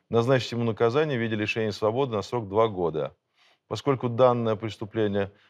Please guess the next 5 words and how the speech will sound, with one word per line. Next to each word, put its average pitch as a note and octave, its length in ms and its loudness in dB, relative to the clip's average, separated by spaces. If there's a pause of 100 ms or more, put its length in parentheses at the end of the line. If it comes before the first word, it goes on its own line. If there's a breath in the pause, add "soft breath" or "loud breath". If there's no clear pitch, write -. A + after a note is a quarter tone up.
(100)
относится G2+ 500 -2
к - 40 -20
преступлениям G2+ 760 -4
небольшой A#2 420 -2
тяжести, C3 640 -2